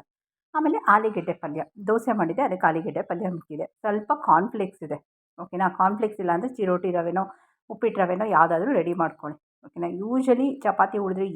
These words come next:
ಏನು ಮಾಡೋದು ಅಂತ ತಲೆನೋವು. ಇದಕ್ಕೆ ಒಂದು ಸ್ಲರ್ರಿ ಮಾಡ್ಕೊಳ್ತಿದ್ದೀನಿ. ಒಂದು ಸ್ವಲ್ಪ ಗೋಧಿ ಹಿಟ್ಟಿಗೆ ಸ್ವಲ್ಪ ಉಪ್ಪು, ನೀರು ಹಾಕಿ ಒಂದು ಪೇಸ್ಟ್ ಥರ ಮಾಡ್ತಾಯಿದ್ದೀನಿ,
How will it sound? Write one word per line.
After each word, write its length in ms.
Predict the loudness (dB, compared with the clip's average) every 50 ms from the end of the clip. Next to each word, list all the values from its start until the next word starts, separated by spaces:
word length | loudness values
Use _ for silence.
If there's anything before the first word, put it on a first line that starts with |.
| -2 -2
ಏನು 160 | 0 0 0 0
ಮಾಡೋದು 220 | 0 0 0 -2 -4
ಅಂತ 120 | -6 -6 -8 -6 -4
ತಲೆನೋವು. 380 | -4 -2 -2 -2 -4 -4 -6 -10 -14 _ _ _ _ _ _ -4
ಇದಕ್ಕೆ 280 | -2 -2 0 0 0 0 0
ಒಂದು 120 | -2 -4 -2
ಸ್ಲರ್ರಿ 320 | 0 2 2 2 2 0 0 0
ಮಾಡ್ಕೊಳ್ತಿದ್ದೀನಿ. 500 | 0 0 -2 -4 -8 -8 -8 -8 -6 -4 -2 -2
ಒಂದು 100 | -4 -4 -4
ಸ್ವಲ್ಪ 280 | -4 -4 -6 -6 -8 -8 -6 -4
ಗೋಧಿ 220 | -2 -2 -2 -2 -4
ಹಿಟ್ಟಿಗೆ 280 | -6 -8 -6 -6 -6 -6 -6 -6 -4
ಸ್ವಲ್ಪ 340 | -4 -4 -4 -4 -4 -2 -4 -2 -2 -6
ಉಪ್ಪು, 260 | -10 -10 _ -2 0 2 2
ನೀರು 180 | 2 0 -2 0 2
ಹಾಕಿ 260 | 2 2 0 -4 -10 -6 -4 -2
ಒಂದು 160 | -2 -2 -4 -6 -4
ಪೇಸ್ಟ್ 320 | -4 -2 -2 -4 -4 -8 -6 -2
ಥರ 100 | 0 0 2 2 2
ಮಾಡ್ತಾಯಿದ್ದೀನಿ, 420 | 0 0 -2 -4 -6 -4 -4 -4